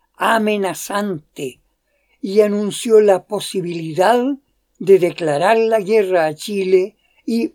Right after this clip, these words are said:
ocupar las salitreras de Antofagasta y Tarapacá.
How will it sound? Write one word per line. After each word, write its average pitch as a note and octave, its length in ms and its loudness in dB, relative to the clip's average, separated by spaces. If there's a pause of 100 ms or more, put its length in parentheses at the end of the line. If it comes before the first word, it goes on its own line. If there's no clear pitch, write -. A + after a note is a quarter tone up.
ocupar F#3+ 720 0
las E3 300 -8
salitreras F#3+ 1000 0 (220)
de F#3+ 100 2
Antofagasta E3 800 -2
y D3+ 120 -6
Tarapacá. D3 680 -8